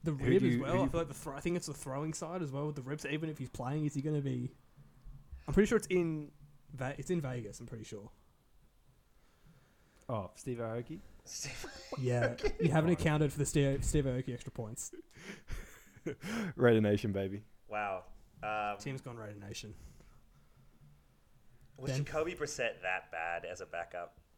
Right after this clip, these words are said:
Speaker 3: You know, <laughs> I think's the question.
Speaker 2: <laughs> Oh my
Speaker 3: I
Speaker 2: God.
Speaker 3: think's the question I have to ask <laughs> myself here. It,
Speaker 2: But I don't think he was great.
Speaker 3: uh, if Jacoby Brissett plays, how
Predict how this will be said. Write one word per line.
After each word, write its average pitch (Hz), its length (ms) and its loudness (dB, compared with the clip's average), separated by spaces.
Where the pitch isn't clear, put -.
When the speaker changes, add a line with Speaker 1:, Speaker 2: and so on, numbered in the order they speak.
Speaker 3:
You 98 80 -12
know, 95 320 -4
<laughs> - 100 -4
I - 60 4
think's - 300 6
the 165 80 -2
question. 160 420 6
Speaker 2:
<laughs> 143 40 -2
Oh 147 40 -2
my 139 60 -2
Speaker 3:
I 131 60 -2
Speaker 2:
God. 117 200 -2
Speaker 3:
think's - 220 2
the 147 80 -4
question 170 340 6
I - 100 10
have 120 180 8
to 127 80 6
ask 135 360 6
<laughs> - 0 -
myself 143 500 2
here. 113 280 4
It, 139 180 -4
Speaker 2:
But 139 120 0
I 131 40 0
don't 180 160 0
think 175 140 0
he 139 100 -4
was 104 140 0
great. 127 160 2
Speaker 3:
uh, 123 340 6
if 190 280 2
Jacoby 151 480 0
Brissett 127 640 -2
plays, 98 680 -2
how 127 480 -2